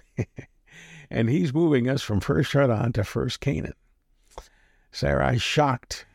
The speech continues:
into not moving, prayed silently, then looked up to see how her husband was taking it.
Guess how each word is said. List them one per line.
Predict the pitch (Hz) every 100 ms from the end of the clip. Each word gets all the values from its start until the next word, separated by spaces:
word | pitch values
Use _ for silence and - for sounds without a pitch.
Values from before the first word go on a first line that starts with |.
| _ _ - _ _ _ _ _ -
into | 135 127 117
not | 117 127
moving, | 127 135 131 120 127 117 _ _ _ _ _ _ _ _ _ _ _ _ _
prayed | - 123 139 127 147
silently, | 131 143 135 147 147 131 131
then | 120 117
looked | 127 139 -
up | 139
to | -
see | - - 131
how | 120
her | 139 135
husband | 123 127 127
was | 131
taking | - 117 - -
it. | -